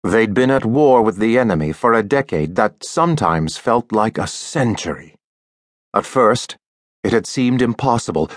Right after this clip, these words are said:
one young man, even one of the Makaris, planning to conquer death itself. But as the enemy increased in power and his army of the chaos-ridden grew,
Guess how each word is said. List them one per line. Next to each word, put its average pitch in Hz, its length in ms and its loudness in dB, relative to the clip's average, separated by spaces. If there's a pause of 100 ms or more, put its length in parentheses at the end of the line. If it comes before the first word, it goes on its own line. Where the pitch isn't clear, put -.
(140)
one 160 480 2
young 143 500 2
man, 120 380 2 (140)
even 143 560 2
one 131 200 4
of 123 120 0
the 127 80 4
Makaris, 120 760 2 (300)
planning 147 400 2
to 127 120 0
conquer 143 520 2
death 107 440 0
itself. 90 540 -4 (360)
But 110 340 0
as 110 220 0
the 107 180 2
enemy 110 280 2
increased 101 520 0
in 98 100 0
power 95 460 2 (180)
and 120 160 0
his 123 240 2
army 139 380 2
of 85 100 -2
the 104 100 0
chaos-ridden 113 1080 0
grew, 104 520 0